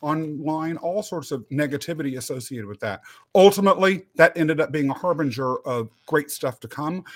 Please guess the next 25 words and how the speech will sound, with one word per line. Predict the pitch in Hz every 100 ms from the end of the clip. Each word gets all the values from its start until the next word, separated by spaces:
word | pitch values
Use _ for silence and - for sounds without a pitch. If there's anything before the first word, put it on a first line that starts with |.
| - -
But | 196 147
those | 220 240 269
things | - 226 214 160
together, | 165 139 185 143 113
the | 117 131 -
co-, | - 175
combination | - 202 202 190 175 180
of | 147 -
people | 160 147
not | 131 143 143
necessarily | 156 - 123 143 127
getting | 117 156 156 170
it | 185 180 -
and | - 135
then | 147 131
reacting | 135 151 160 156 147 135
with | 131 123
hostility | 107 123 - 226 226 143 131
to | 127
something | 151 139 127
that | 123
was | 123 113
new | 127
or | 117
different, | 107 113 120